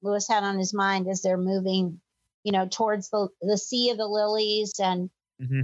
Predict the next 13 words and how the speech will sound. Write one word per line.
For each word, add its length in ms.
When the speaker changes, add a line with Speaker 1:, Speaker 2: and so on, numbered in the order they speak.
Speaker 1:
i-, 200
in 80
other 220
words, 340
the 100
food 260
of 140
this 260
world 520
is 640
not 200
interesting 680
anymore 440